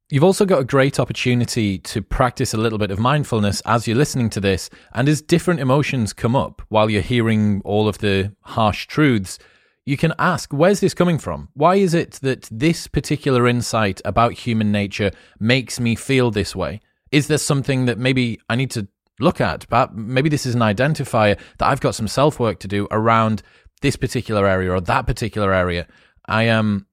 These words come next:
I loved this episode, even though it is, uh, it, it does make you cringe at times, but these insights around human nature, I think, are endlessly fascinating, and I really hope that you enjoy them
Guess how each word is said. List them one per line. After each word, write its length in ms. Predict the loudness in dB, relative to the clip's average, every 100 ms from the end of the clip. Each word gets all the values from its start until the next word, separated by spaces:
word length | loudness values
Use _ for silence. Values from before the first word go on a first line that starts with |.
| _
I 200 | 2 4
loved 420 | 4 4 2 0 -8
this 180 | -4
episode, 640 | -2 -4 -6 -6 -6 -6 -8
even 400 | -4 0 0 0
though 420 | 2 4 4 2 -2
it 180 | -4 -2
is, 420 | -2 0 -2 -2
uh, 320 | 2 2 2 -2 _ _
it, 160 | -6 -2
it 160 | -4
does 220 | -2 0 0
make 200 | -2 -4
you 80 |
cringe 380 | -4 -2 0 -2
at 100 | -6
times, 460 | -4 -2 -2 -4 -8 _ _ _ _
but 460 | 2 2 -2 -16 -16 _ -4
these 180 | 0 0
insights 480 | 0 2 2 2
around 200 | 0 0
human 260 | 0 0 2
nature, 320 | 0 -2 -2
I 100 | -2
think, 240 | -2 -2 0
are 80 |
endlessly 380 | 0 0 -4 -6
fascinating, 640 | -4 -4 -2 -6 -6 -8 -4
and 100 | 0
I 40 |
really 320 | 2 4 2
hope 360 | 2 2 0 -6 _ _
that 100 | -4
you 120 | 0
enjoy 280 | 0 2 2
them 260 | 2 -2